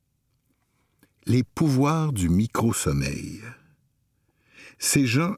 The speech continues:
choisissent parfois de se rattraper le week-end, soit en dormant plus tard le matin, soit en privilégiant une sieste. «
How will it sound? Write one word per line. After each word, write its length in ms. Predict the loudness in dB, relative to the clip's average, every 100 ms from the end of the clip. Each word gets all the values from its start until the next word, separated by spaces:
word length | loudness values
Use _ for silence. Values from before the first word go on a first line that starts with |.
| -12 _ _ _
choisissent 380 | -4 0 2 0
parfois 400 | 0 -2 0 0
de 120 | 2
se 160 | 2 2
rattraper 480 | 0 0 0 0 0
le 80 | 2
week-end, 560 | 2 0 0 0 0 -2 -8 -20 _
soit 300 | -4 0 0 0
en 120 | 0
dormant 320 | 0 0 0
plus 160 | -2 -6
tard 240 | -2 0
le 120 | 2 2
matin, 460 | 0 0 -2 -2 -4 _ _ _
soit 300 | -2 0 0
en 100 | 0
privilégiant 840 | 0 0 2 2 2 2 2 0 -2 0
une 140 | 0
sieste. « 680 | 0 -2 -4 -4 -8 -12